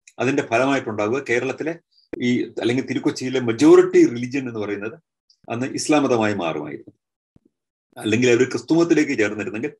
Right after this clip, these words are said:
ഇതൊരു പ്രിഡോമിനന്റ് ആയിട്ടുള്ള ഒരു, ഒരു അൻപത് ശതമാനത്തിലേറെ വരാവുന്ന ഒരു സമുദായമായിട്ട് അത് മാറുമായിരുന്നു. അപ്പോ ഈ മതപരിവർത്തനം എന്ന് പറയുന്ന ആശയം പെട്ടെന്ന് അത്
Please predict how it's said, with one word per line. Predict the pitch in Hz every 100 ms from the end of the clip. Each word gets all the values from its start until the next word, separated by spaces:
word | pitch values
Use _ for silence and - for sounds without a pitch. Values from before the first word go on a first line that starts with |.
| _ _
ഇതൊരു | - 175
പ്രിഡോമിനന്റ് | - 143 165 185 185 180 135
ആയിട്ടുള്ള | 113 110 110 135 -
ഒരു, | - 247 370 - _ - - -
ഒരു | - 165
അൻപത് | - 165 185 180
ശതമാനത്തിലേറെ | 156 151 156 156 - - 165 147 160
വരാവുന്ന | 156 131 127 127 135
ഒരു | 120
സമുദായമായിട്ട് | 131 113 113 123 123 107 107 170 _ - 135
അത് | 139
മാറുമായിരുന്നു. | 92 92 80 78 71 - _ - - _ - -
അപ്പോ | - 175 127 - - _ -
ഈ | 139
മതപരിവർത്തനം | 127 139 214 170 143 147 160 165 165 156 127
എന്ന് | 123
പറയുന്ന | 110 120 110
ആശയം | 90 110 - 104 85 - -
പെട്ടെന്ന് | 120 - 170 110 117 - _ _ _ _ 107
അത് | 104 113 -